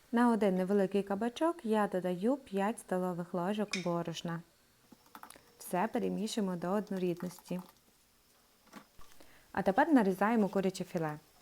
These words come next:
Як бачите, у мене невеличкий шматочок, але його було повністю достатньо. Це у мене шматочок відвареного курячого філе.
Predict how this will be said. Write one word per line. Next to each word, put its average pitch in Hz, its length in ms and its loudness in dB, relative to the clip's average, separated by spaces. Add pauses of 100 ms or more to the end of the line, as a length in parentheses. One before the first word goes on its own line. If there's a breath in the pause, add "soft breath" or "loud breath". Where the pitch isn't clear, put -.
(300 loud breath)
Як 190 140 2
бачите, 262 360 4
у 196 60 2
мене 196 260 2
невеличкий 175 580 -2
шматочок, 180 640 -4
але 170 180 2
його 175 200 0
було 175 240 -2
повністю 175 560 -4 (160)
достатньо. 156 720 -6 (880 loud breath)
Це 302 140 6
у 294 40 8
мене 240 240 6
шматочок 214 560 0
відвареного 180 720 2
курячого 190 440 0
філе. 165 400 0